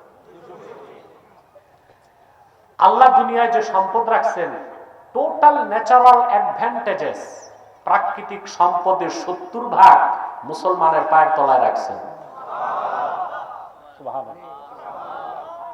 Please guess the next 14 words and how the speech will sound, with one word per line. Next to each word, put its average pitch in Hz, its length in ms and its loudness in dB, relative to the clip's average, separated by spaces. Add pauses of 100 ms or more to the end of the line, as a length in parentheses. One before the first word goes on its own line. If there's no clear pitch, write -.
(800)
সব 170 100 -6 (120)
দিক 196 180 -18
দিয়ে 226 140 0
আল্লাহ 170 380 6
তার 147 160 4
হাবিবের - 460 -2
উম্মতকে - 500 -6
সেরা - 180 0
রাখছেন। - 500 2 (2250)
তা 165 80 4
আমরা 170 200 4
মাইর 151 220 2
খাই 165 200 -6
কেন? 170 160 -6